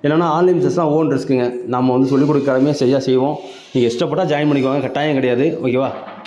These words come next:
எல்லாமே இவன் நான் ஓன் ரிஸ்க் எடுத்து பண்ணுவேன் அப்படின்னா மட்டும் ஜாயின் பண்ணுங்க, இல்லைன்னா ஜாயின் பண்ணாதீங்க. யாரு கீழே, இது எல்லாத்துக்கும் பொதுவா சொல்றேன், நீங்க யாரு கீழே ஜாயின் பண்ணாலும் சரி, ஓகே, கம்பெனி தான் நமக்கு வந்து ரெஸ்பான்சிபிள். அவங்க வந்து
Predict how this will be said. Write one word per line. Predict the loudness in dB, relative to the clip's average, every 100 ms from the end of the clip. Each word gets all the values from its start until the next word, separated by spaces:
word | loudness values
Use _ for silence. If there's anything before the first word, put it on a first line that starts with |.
| -8
எல்லாமே | -2 0 2
இவன் | 0 0
நான் | 0
ஓன் | 0 0
ரிஸ்க் | -2
எடுத்து | -2 -2
பண்ணுவேன் | -2 0 0 0
அப்படின்னா | 0 0
மட்டும் | 0 0
ஜாயின் | 0 0 0
பண்ணுங்க, | 2 0
இல்லைன்னா | 0 0 -2 -6 -16 -10 -4
ஜாயின் | -2 0 0
பண்ணாதீங்க. | 0 0 0
யாரு | 2 0 0
கீழே, | 0 0 0 -2
இது | -2 0
எல்லாத்துக்கும் | 0 0 0 0
பொதுவா | 0 0
சொல்றேன், | 0 -2 -2 -8 -20 -20 -8
நீங்க | -2 0
யாரு | 0 0
கீழே | 0
ஜாயின் | 0 0
பண்ணாலும் | 0 0
சரி, | 0 0 -2 -12 -4
ஓகே, | 0 0
கம்பெனி | 0 2 2 2 2
தான் | 0 0
நமக்கு | 0 0 2
வந்து | 2
ரெஸ்பான்சிபிள். | 2 -2 -2 -2 -4 -4 -18 -16 -4
அவங்க | 0 2 2
வந்து | 4